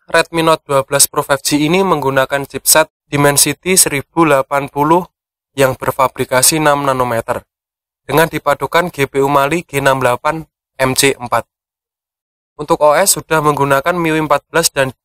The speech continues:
sudah di Android dua belas. Dan Xiaomi menjanjikan dua kali update O S dan tiga tahun untuk security patch.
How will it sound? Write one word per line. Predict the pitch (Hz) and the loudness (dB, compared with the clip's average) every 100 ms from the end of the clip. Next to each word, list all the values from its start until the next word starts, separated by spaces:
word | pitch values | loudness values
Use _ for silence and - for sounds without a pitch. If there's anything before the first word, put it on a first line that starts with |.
| - | -16
sudah | 135 - 156 - | -8 0 0 0
di | 131 | 0
Android | 127 131 139 - | 0 0 -2 0
dua | 127 | -4
belas. | 117 127 120 - - _ _ _ _ _ _ | -2 0 0 0 -4 _ _ _ _ _ _
Dan | - 151 151 | -2 0 2
Xiaomi | 170 160 185 214 | 2 2 0 -2
menjanjikan | 160 143 139 165 170 196 | -2 -2 -2 0 0 0
dua | - 147 | 0 0
kali | 147 147 | 0 -2
update | - 139 - 139 | -2 -6 -4 -4
O | 127 135 | 0 2
S | 190 - | 2 -2
dan | 147 143 139 | -2 -4 -6
tiga | - 135 | -2 -2
tahun | 135 160 175 | 2 0 -2
untuk | - 135 - | -10 -10 -8
security | - - 131 - 120 | -6 -6 -4 -4 -6
patch. | - - | -2 -2